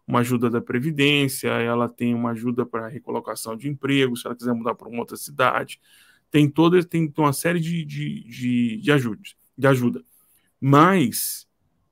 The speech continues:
todo dia tem um caso. E aqui tá acontecendo, aqui o ano passado aconteceu mais do que esse ano. Ou aconteceu mesmo tanto, eu é que não tô vendo os telejornais.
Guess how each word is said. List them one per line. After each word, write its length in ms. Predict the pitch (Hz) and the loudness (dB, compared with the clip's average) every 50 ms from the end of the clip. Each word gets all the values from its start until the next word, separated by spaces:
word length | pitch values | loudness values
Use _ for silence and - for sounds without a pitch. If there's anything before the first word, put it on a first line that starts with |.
| _ _ _ - | _ _ _ 6
todo 340 | 180 175 185 196 190 190 | 8 8 8 6 4 2
dia 320 | 151 131 127 139 156 165 165 | -2 -2 -2 0 0 0 -2
tem 220 | 165 - 170 175 | -2 -4 -6 -6
um 60 | 165 | -6
caso. 500 | - - 147 143 147 127 110 - - - _ _ _ _ _ _ _ _ _ _ _ _ _ - | -6 -6 -6 -4 -4 -4 -6 -6 -12 -16 _ _ _ _ _ _ _ _ _ _ _ _ _ -2
E 140 | - 151 185 | 4 4 4
aqui 460 | 165 160 - - 175 202 214 185 - - _ _ | 4 4 0 -2 2 2 2 2 0 -4 _ _
tá 140 | - 160 165 | 0 0 0
acontecendo, 800 | 160 - 165 156 160 - - 170 165 170 175 180 175 170 165 - _ _ _ _ _ _ _ _ _ _ _ _ - | 0 0 -2 -4 -2 -2 -2 0 0 2 2 0 0 -2 -4 -8 _ _ _ _ _ _ _ _ _ _ _ _ -8
aqui 420 | 143 135 131 135 180 190 196 185 - | -8 -6 -6 -2 0 2 2 2 2
o 180 | - 160 160 | 0 2 2
ano 200 | 175 196 202 196 | 4 2 2 2
passado 340 | 196 165 147 139 - 170 170 | 0 0 -2 0 0 -2 -2
aconteceu 400 | 165 - 156 147 - - - 175 | -2 -2 -4 -4 -4 -4 -2 0
mais 420 | 175 147 143 143 143 147 147 131 | 2 4 4 4 4 4 2 0
do 120 | - - - | -2 -6 -12
que 140 | - - 120 | -8 -6 -4
esse 200 | 120 - - 104 | -4 -4 -4 -6
ano. 180 | 101 101 101 _ _ _ _ _ _ _ _ - | -6 -8 -10 _ _ _ _ _ _ _ _ 6
Ou 260 | 190 208 202 139 - | 8 8 8 8 6
aconteceu 400 | 123 - - 135 127 - - 131 | 0 0 0 -2 -2 0 0 0
mesmo 320 | 123 131 131 123 127 120 123 | 2 2 2 0 -2 -4 0
tanto, 300 | 143 143 143 139 135 131 | 2 2 2 2 0 0
eu 100 | 135 147 | 0 0
é 60 | 139 | -2
que 100 | - 143 | -2 -4
não 100 | 139 135 | -4 -4
tô 140 | 139 139 120 | -2 -2 0
vendo 180 | 123 123 123 | 0 0 0
os 80 | 120 - | -2 -4
telejornais. 760 | - 123 123 120 117 123 123 - - - - 113 110 - | -2 -2 -2 0 -2 -2 -6 -8 -12 -14 -14 -14 -14 -14